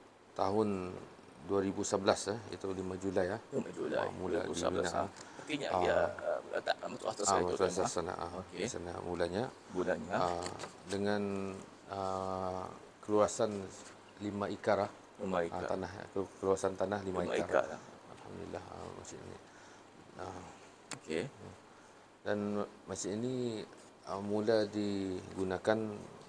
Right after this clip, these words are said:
Speaker 1: iaitu pada tujuh, tujuh
Speaker 2: Tujuh
Speaker 1: April
Speaker 2: April
Speaker 1: dua ribu tujuh belas.
Speaker 2: Tujuh belas.
Speaker 1: Ah,
Speaker 2: Apakah
Speaker 1: yang
Speaker 2: ia
Speaker 1: di-,
Speaker 2: resmikan, Tuan
Speaker 1: yang
Speaker 2: Imam?
Speaker 1: dirasmikan oleh, ah,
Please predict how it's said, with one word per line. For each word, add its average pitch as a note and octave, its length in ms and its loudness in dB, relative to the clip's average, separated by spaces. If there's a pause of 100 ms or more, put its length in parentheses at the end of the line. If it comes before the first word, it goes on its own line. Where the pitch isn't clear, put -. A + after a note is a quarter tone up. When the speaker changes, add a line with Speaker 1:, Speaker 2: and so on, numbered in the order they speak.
(140)
Speaker 1:
iaitu F#2 320 -8
pada F#2+ 640 4 (160)
tujuh, G#2 480 0 (240)
tujuh G2+ 240 0
Speaker 2:
Tujuh A#2 120 8
Speaker 1:
April G#2+ 280 6
Speaker 2:
April G#2 160 2
Speaker 1:
dua F#2+ 240 8
ribu F#2+ 320 0
tujuh F#2 240 -4
belas. F2+ 320 -2
Speaker 2:
Tujuh G#2+ 240 0
belas. - 240 -6 (320)
Speaker 1:
Ah, F#2 300 -4
Speaker 2:
Apakah F#3+ 180 8
Speaker 1:
yang F3+ 80 12
Speaker 2:
ia D3+ 80 12
Speaker 1:
di-, C#3+ 80 12
Speaker 2:
resmikan, G#2+ 340 0 (140)
Tuan - 80 -4
Speaker 1:
yang F#2 140 0
Speaker 2:
Imam? F#2+ 100 4
Speaker 1:
dirasmikan F#2+ 480 2
oleh, F#2 340 2 (600)
ah, F2+ 320 0